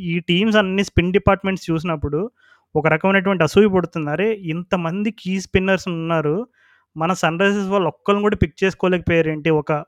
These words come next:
అంటే అంతకుముందు సన్ రైజర్స్ అనగానే రషీద్ ఖాన్ ఉన్నాడు, ఒక్క spinner is equal to almost three bowlers అని కొంచెం ఒక రకమైనటువంటి కాన్ఫిడెన్స్ ఉండేది. కానీ ఎందుకులే, ఇప్పుడు మనం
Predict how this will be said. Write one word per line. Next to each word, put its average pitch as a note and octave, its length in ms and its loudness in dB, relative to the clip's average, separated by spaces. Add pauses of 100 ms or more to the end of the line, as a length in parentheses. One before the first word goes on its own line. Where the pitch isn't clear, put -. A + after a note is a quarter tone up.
(100)
అంటే D3+ 200 -4
అంతకుముందు E3+ 600 -2 (500)
సన్ D#3+ 220 -2
రైజర్స్ F3+ 260 4
అనగానే F3+ 320 0
రషీద్ F3 340 0
ఖాన్ F#3 180 -2
ఉన్నాడు, D#3+ 440 0
ఒక్క C#3+ 240 -4
spinner F3 360 0 (200)
is D#3 200 0
equal D#3+ 320 2
to F#3 160 2 (240)
almost D#3 400 0
three D#3+ 200 2
bowlers D#3+ 420 2
అని F3 200 0
కొంచెం E3+ 320 -2 (380)
ఒక D3+ 140 -2
రకమైనటువంటి F#3 500 2
కాన్ఫిడెన్స్ E3+ 500 -2
ఉండేది. D3 300 -4 (100)
కానీ D3+ 300 -8 (840)
ఎందుకులే, F#3+ 320 2
ఇప్పుడు E3+ 200 2
మనం D#3 240 -2